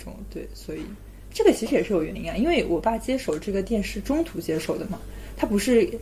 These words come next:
就是他不是一直以来的老板，所以其实在本来之前我们还没有接手这个店的时候，每年过年我们也会来吃饭之类的，他们也都会，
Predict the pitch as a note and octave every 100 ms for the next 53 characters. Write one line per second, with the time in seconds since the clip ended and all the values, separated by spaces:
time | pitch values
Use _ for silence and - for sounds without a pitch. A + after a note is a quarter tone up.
0 | - - - C#4 - A#3+ G3+ F3 - C4+
1 | - F#3 - B3 C4+ F3+ E3 E3 E3 D#3
2 | D3+ D#3+ D#3+ G#3+ F#3+ - B3 G#3 - -
3 | F#3 F3 E3+ F#3+ - - - - C4 A3+
4 | A3 G#3 F#3+ F3 A3+ - - F#3 E3+ E3+
5 | E3 - - G3 F#3+ F#3+ A3 G3+ G3+ F3+
6 | F3 F#3+ F#3 F3+ D#3+ E3+ A#3 G3 E3 D#3+
7 | E3+ E3 F#3 - F#3+ F#3 E3+ E3+ E3 -
8 | G#3+ F#3+ F3+ G3 F3+